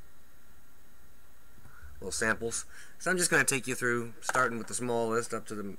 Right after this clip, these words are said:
to, up to my, uh, favorite ones. Some of the different samples of this, uh, what I later came to find out is marcasite,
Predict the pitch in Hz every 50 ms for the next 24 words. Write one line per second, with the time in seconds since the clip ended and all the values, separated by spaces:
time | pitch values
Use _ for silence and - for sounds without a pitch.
0 | - - - 95 - - 107 113 - - 107 104 98 92 90 87 85 87 87 -
1 | 123 120 104 95 95 85 92 95 104 101 - - - - - - - - - -
2 | - - - - 113 101 95 92 92 117 - - 98 - - 117 117 113 - 107
3 | 98 90 92 90 95 92 - - - - - - - - - - - 87 85 85
4 | 98 95 95 92 107 107 110 101 98 95 113 107 101 90 92 - - 104 101 98
5 | 90 92 98 98 95 98 92 90 101 101 101 98 - 98 92 - 95 85 90 101